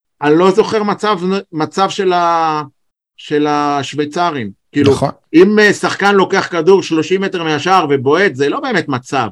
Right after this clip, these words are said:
Speaker 1: אני מדבר מצב הפקעה ודאי, אוקיי? ולא היה, לכן אני חושב שבמובן הזה, יש מקום לאופטימיות, כי, כי אליניב מצליח ליצור איזושהי תבנית שמונעת מאיתנו לספוג. בוא נראה אם זה יחזיק מעמד.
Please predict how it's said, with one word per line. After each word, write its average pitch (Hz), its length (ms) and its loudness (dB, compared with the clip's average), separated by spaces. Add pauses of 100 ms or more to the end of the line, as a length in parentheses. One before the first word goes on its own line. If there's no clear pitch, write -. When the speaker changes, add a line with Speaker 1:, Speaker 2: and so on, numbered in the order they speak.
Speaker 1:
אני 117 80 -8
מדבר 170 220 -10
מצב 208 320 -6
הפקעה 175 540 0
ודאי, 139 440 -2 (420)
אוקיי? 202 440 0 (440)
ולא 131 360 2
היה, 226 220 6
לכן 185 480 0
אני 185 160 -4
חושב 165 300 -2
שבמובן 127 880 -2
הזה, 175 500 0 (680)
יש 196 320 2
מקום 240 340 0
לאופטימיות, 240 720 -2
כי, 156 440 0
כי 160 260 -4
אליניב 160 380 0
מצליח 202 720 -2
ליצור 175 460 0
איזושהי 160 400 0
תבנית 156 520 -2
שמונעת 156 1000 -2
מאיתנו 175 460 -6
לספוג. 147 560 -2 (140)
בוא 185 180 -6
נראה 202 220 -2
אם 196 60 -6
זה 170 140 -4
יחזיק 165 340 -6
מעמד. 180 420 0